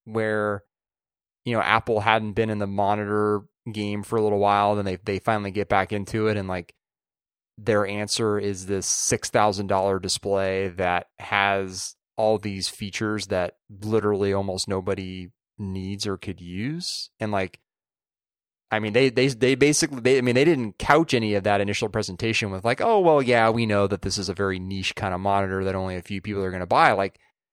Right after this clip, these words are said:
they framed it as, like, "Hey, we're getting back in the monitor game. Here it is."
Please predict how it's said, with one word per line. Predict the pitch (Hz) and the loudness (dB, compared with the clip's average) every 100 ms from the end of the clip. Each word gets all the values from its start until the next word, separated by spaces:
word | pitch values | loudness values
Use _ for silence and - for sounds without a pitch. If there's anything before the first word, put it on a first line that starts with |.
| _ - | _ 2
they | 139 | 2
framed | - 147 220 | 4 4 4
it | 110 | 2
as, | 90 92 | 0 -2
like, | 101 98 - - | 0 -2 -6 -4
"Hey, | 254 269 87 _ _ - | 0 0 -4 _ _ -4
we're | 135 | 0
getting | 127 147 | 0 4
back | 151 151 | 4 4
in | 160 | 4
the | 156 | 4
monitor | 156 151 | 6 6
game. | 101 92 85 | 2 -2 -4
Here | 110 117 | -2 2
it | |
is." | 120 90 95 - - | 2 0 -4 -10 -10